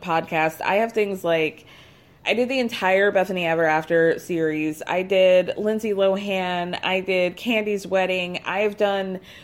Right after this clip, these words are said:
like, a four, you guys, I did a completely psycho four-part series on Alec and Hilaria Baldwin. It's truly unwell, but honestly, they're more unwell, so it's fine. Um, but yeah,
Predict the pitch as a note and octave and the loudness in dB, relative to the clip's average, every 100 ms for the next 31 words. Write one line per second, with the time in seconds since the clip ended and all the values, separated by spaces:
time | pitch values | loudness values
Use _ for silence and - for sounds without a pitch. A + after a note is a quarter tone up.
0 | - - G3+ G3 F#3+ - G#3+ G#3 A#3+ B3+ | -20 -14 0 0 0 -2 -4 0 4 4
1 | - G#3+ G3 G3 - A#3 C#4 B3 - - | 2 -4 -2 -2 -2 -2 -2 -2 -6 -10
2 | A3+ A3 A#3+ - G#3+ G#3 F3+ F#3 F3 F3 | -8 -4 -2 0 0 0 0 0 0 0
3 | F3 - - - - G3+ G#3 G#3+ - F#3+ | -2 -6 -20 -20 -2 2 4 2 -2 -2
4 | F3+ F3+ - - - _ - F#3 F3+ F#3+ | 0 -2 -4 -10 -20 _ -2 0 2 2
5 | F#3 E3 - E3 E3 F#3+ F#3+ E3 D#3 D#3 | 2 0 0 2 0 0 -2 0 2 2
6 | D#3 D3+ D3 D3+ C#3+ - D#3+ - - - | 2 0 0 -4 -4 -4 -4 -6 -20 -8
7 | B3+ B3 A#3 G3+ E3+ D3 C#3+ C3 E3 - | -2 0 2 0 0 -2 -2 0 0 0
8 | F3 G3 G#3 G#3 A3 G#3 E3+ F#3 F3+ D#3 | 0 0 -2 0 0 0 2 2 2 0
9 | F3 G3+ G#3+ A3 A3 G#3+ D3+ - - - | 0 -2 0 2 2 0 -2 -2 -8 -8
10 | - - - - - F3 F3 F3+ F3 - | -10 -16 -20 -18 -4 0 0 0 0 0